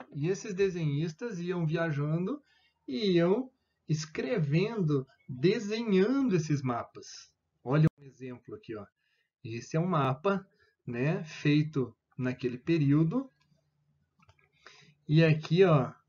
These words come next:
é representado a América do Sul. Aqui seria a América do Norte, todo esse pedaço aqui.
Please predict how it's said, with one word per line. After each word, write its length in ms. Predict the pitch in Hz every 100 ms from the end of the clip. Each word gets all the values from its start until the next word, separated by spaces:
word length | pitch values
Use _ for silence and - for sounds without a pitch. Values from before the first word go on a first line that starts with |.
| _ _ -
é 60 |
representado 960 | 123 123 127 123 127 127 123 127 120 127
a 20 |
América 480 | 123 117 117 - 117
do 140 | 131
Sul. 480 | - - 147 208 247 _ _ _ _ _
Aqui 440 | 123 - - 180 156
seria 460 | 151 135 135 123
a 20 |
América 500 | 113 117 120 123 123
do 120 | 110 110
Norte, 680 | 107 107 110 117 - 185 226 _ _
todo 200 | 131 113
esse 120 | -
pedaço 480 | - 123 101 101 139
aqui. 400 | 131 131 160